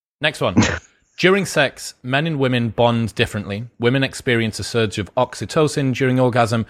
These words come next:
which binds them to their partner, but research indicates men don't experience the same bonding response. Men have far much more vasopressin receptors than women, and they don't appear to experience as many large oxytocin events like female orgasm, vaginal birth, breastfeeding.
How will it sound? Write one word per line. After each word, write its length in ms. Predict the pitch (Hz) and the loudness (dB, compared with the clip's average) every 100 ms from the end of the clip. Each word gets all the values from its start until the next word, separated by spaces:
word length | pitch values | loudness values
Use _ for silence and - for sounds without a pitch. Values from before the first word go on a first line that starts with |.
| - - | -10 -6
which 240 | 110 - | -6 0
binds 320 | 120 123 123 | 2 2 0
them 160 | - 113 | 0 -2
to 80 | 107 | 0
their 140 | 107 | 0
partner, 440 | - 110 98 101 117 - | 2 2 0 -4 -10 -4
but 180 | 107 131 | -2 0
research 420 | 180 - 135 127 | 0 2 0 0
indicates 480 | 117 117 113 104 - | -2 -2 -2 -2 -2
men 320 | 110 120 117 | 0 0 0
don't 200 | 113 98 | -2 -4
experience 560 | - - 113 104 101 | -8 -4 -2 -2 -4
the 80 | - | -10
same 260 | - 104 98 | -6 -4 0
bonding 340 | 101 101 98 | 0 0 -2
response. 520 | 95 - 95 90 - - _ _ - | -6 -8 -8 -8 -12 -20 _ _ -2
Men 240 | 113 143 | 0 2
have 240 | 151 127 - | 0 -2 -2
far 380 | - 131 131 | -4 2 2
much 280 | 143 139 - | 2 0 0
more 360 | 120 113 107 98 _ _ - | 0 2 2 0 _ _ -4
vasopressin 840 | 101 131 - 143 - 151 - 139 | 0 2 2 0 2 2 2 0
receptors 460 | 120 - 120 123 110 | 0 0 -2 -2 -4
than 120 | 107 | 0
women, 320 | 135 151 139 - _ _ _ | 2 2 0 -6 _ _ _
and 160 | 110 110 | 0 2
they 120 | 113 | 2
don't 320 | 98 123 127 | 2 2 2
appear 340 | 113 - 120 107 | -2 -2 0 0
to 160 | - | -2
experience 600 | 104 - - 113 107 104 - | -6 -6 -2 0 2 -2 -4
as 120 | 98 | -4
many 240 | 107 107 104 | -2 0 0
large 380 | 104 107 104 - | 2 2 2 0
oxytocin 640 | 104 - 107 110 104 104 | -6 -4 -4 -2 -2 -2
events 380 | 92 95 92 - - _ - | 0 0 -2 -8 -18 _ -2
like 340 | 98 95 - | 2 2 -2
female 380 | - 131 113 104 | -4 0 4 4
orgasm, 500 | 101 95 95 98 95 - | 4 2 2 0 -4 -8
vaginal 500 | 87 92 104 104 95 | -8 -2 2 2 2
birth, 400 | 92 95 92 - | 0 0 0 -2
breastfeeding. 640 | 95 - - 95 92 92 | -2 -2 -2 -2 -2 -6